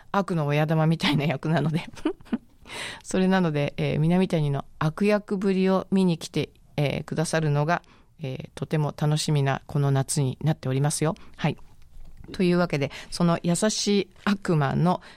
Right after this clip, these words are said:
スケジュールなどをご紹介しようと思います。えーとですね、八月、今年の八月ですよ。八月の二十八日水曜日が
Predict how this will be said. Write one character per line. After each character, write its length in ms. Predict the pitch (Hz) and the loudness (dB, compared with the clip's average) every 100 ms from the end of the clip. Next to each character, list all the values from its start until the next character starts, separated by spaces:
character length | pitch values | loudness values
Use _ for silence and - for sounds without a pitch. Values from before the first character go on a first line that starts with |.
| - | -16
ス 200 | - - | -12 -4
ケ 180 | 214 208 | 0 0
ジ 160 | 190 | 2
ュ 100 | 202 | 0
ー 20 | |
ル 160 | 190 196 | 2 4
な 160 | 190 185 | 4 2
ど 180 | 156 | 0
を 320 | - - 196 - | 0 0 -2 -2
ご 140 | 160 160 | -4 -2
紹 300 | - 147 139 | 0 -2 -2
介 240 | 135 139 | -2 0
し 220 | 135 - | 0 -2
よ 140 | 143 135 | 0 -2
う 40 | 151 | -4
と 200 | - 202 - | -4 -4 -4
思 280 | 139 131 - | -4 -4 -4
い 120 | 98 | -2
ま 180 | 135 160 | 0 0
す。 220 | - - - - - - - - | -2 -12 -18 -20 -20 -20 -12 -2
え 420 | 208 254 269 269 | 0 2 2 0
ー 40 | |
と 180 | 262 240 | 0 0
で 120 | 208 | 0
す 180 | 170 - | 0 0
ね、 200 | 143 135 - | 0 0 -2
八 420 | 160 - - 196 | -4 -2 0 2
月、 520 | 196 - - 156 - - - - - | 0 -2 -4 -4 -4 -8 -20 -20 -10
今 120 | - | -4
年 260 | 180 175 170 | -2 0 2
の 100 | 165 | 2
八 300 | 151 - 160 | 0 -2 -2
月 240 | 156 - | -2 -2
で 100 | 139 | -6
す 120 | - | -4
よ。 160 | 139 156 - - - | -8 -8 -12 -20 -4
八 340 | 202 196 220 | -2 0 2
月 300 | 220 214 208 | 2 0 2
の 240 | 208 202 - - - - | 2 2 -2 -16 -8 0
二 180 | 240 | 2
十 280 | 233 233 185 | 2 2 2
八 460 | 165 156 170 - 247 | 2 -2 -2 0 4
日 440 | 240 226 - 220 | 4 2 0 0
水 360 | 214 - 254 294 | 0 2 2 4
曜 240 | 302 294 | 4 4
日 140 | 247 247 | 2 2
が 200 | 262 | 2